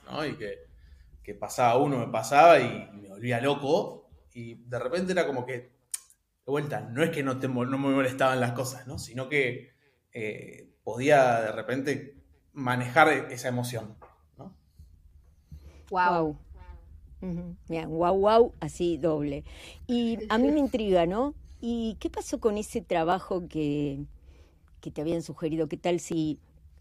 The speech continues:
Speaker 3: buscás dónde estás? ¿No? ¿Qué pasó? A ver, ¿qué pasó con este trabajo que no te gustaba? Estaba todo ahí como medio.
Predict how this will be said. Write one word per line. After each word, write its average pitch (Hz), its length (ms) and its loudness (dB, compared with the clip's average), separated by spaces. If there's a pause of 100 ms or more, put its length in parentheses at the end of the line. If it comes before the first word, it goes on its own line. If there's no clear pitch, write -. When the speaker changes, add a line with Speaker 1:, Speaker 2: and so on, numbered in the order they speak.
(160)
Speaker 3:
buscás 156 760 0
dónde 156 260 -2
estás? 147 580 -4
¿No? 170 160 -8
¿Qué 269 100 -10
pasó? 180 400 -2
A 151 40 0
ver, 175 120 2
¿qué 254 100 -4
pasó 240 240 -2
con 160 160 0
este 156 380 -4
trabajo 160 360 -2
que 160 40 2
no 156 120 -2
te 160 100 -6
gustaba? 220 560 2
Estaba 277 260 -2
todo 285 240 -2
ahí 247 140 6
como 202 260 -2
medio. 185 600 0